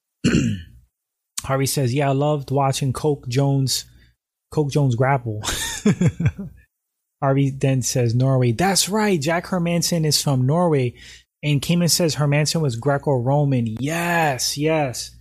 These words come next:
<clears throat> See, I knew that. I totally forgot about that. Even when I, when I did some breakdowns with Jack Hermansen, when I was doing research on him and stuff like that,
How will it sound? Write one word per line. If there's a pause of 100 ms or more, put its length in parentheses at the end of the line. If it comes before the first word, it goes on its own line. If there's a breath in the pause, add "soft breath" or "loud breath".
(400)
<clears throat>
See,
I
knew
that.
I
totally
forgot
about
that. (920 loud breath)
Even
when
I,
when
I
did
some
breakdowns
with
Jack
Hermansen,
when
I
was
doing
research
on
him
and
stuff
like
that,